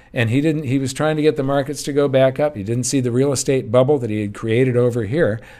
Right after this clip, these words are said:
By the time he saw it, he started raising rates very methodically, very carefully, trying not to pop that bubble, but to bring us into, for what he called a soft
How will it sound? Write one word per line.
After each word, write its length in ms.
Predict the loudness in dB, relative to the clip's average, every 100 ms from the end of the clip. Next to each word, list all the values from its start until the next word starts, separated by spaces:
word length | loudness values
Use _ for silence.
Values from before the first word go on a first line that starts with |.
| -2
By 120 | -2
the 100 | -2
time 240 | -2 -2
he 80 | -2
saw 320 | 0 2 2
it, 140 | -2 -8 -20 -20 -6
he 100 | -4
started 400 | 0 2 4 4
raising 400 | 4 4 2 0
rates 240 | 0 -2
very 640 | -6 0 4 8 8 8 4
methodically, 720 | 0 0 0 0 -2 -2 -2
very 600 | -2 -4 2 4 4 4
carefully, 560 | 2 -2 -2 -4 -4 -6
trying 520 | -4 -2 -2 -2 -2
not 320 | -2 -4 -6 -10
to 100 | -12
pop 400 | -12 -2 0 0
that 340 | -2 -4 -4 -4
bubble, 380 | -4 -2 -4 -6 -20 -10
but 140 | -10
to 80 | -8
bring 260 | -6 -2 -2
us 140 | -2
into, 320 | -4 -4 -6
for 180 | -8 -8
what 200 | -6 -4
he 120 | -4
called 320 | -2 0 0 -2
a 140 | -8 -8
soft 540 | -4 0 0 0